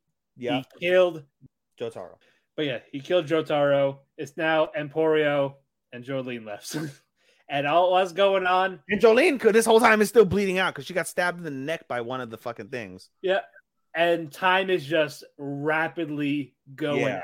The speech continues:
Speaker 2: as all
Speaker 1: 'Cause
Speaker 2: this
Speaker 1: you
Speaker 2: is
Speaker 1: didn't even
Speaker 2: going
Speaker 1: mention
Speaker 2: on.
Speaker 1: that. You didn't mention that the final form of his shit is time is,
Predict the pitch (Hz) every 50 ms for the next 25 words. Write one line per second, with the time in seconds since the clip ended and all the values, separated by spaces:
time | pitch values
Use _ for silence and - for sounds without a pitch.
0 | - 135 135 - - 135 156 151 151 160 196 190 190 220 240 254 247 240 233 226
1 | 202 190 208 262 269 - 247 208 170 156 156 196 226 226 220 226 240 240 247 196
2 | 175 156 151 147 - - 180 185 185 175 - - 180 202 208 202 170 151 160 151
3 | 135 - - - 202 214 165 - _ _ _ _ _ _ _ _ - 165 165 156
4 | - - - 175 185 196 208 208 214 214 214 220 220 _ _ _ _ _ - 165
5 | 170 170 165 156 147 151 - _